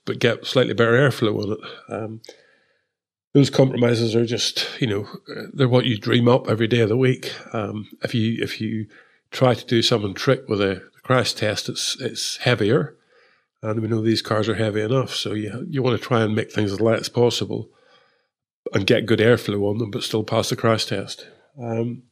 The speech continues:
as I say, front suspension wise, the, the, the, the sort of trick thing with the front suspension, if you look at the Mercedes, you know, the, the, the steering link, the steering track rod is in line with the top wishbone.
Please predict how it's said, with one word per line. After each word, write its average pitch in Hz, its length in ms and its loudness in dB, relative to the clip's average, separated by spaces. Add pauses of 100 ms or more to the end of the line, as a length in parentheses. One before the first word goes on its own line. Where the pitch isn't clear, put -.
(640)
as 117 100 -2
I 110 40 -6
say, 127 140 2
front 135 220 4
suspension 127 480 0
wise, 117 220 2
the, 120 140 2
the, 131 420 2 (720)
the, 135 260 -6 (160)
the 139 80 2
sort - 220 0
of - 60 -10
trick - 240 2
thing 117 260 4
with 110 120 4
the 110 220 2 (380)
front 123 240 2
suspension, 117 500 2
if - 120 -2
you 139 60 4
look 131 100 6
at - 40 4
the 120 60 4
Mercedes, 120 560 6
you 110 80 4
know, 107 120 0
the, 110 220 2
the, 110 180 0 (280)
the 139 60 -2
steering 120 400 4
link, 107 360 0
the - 80 -8
steering 123 380 4
track - 280 0
rod 113 340 -2
is 113 200 -2
in 113 60 2
line 110 240 4
with 104 80 0
the 104 60 -4
top 107 180 0
wishbone. 117 520 -2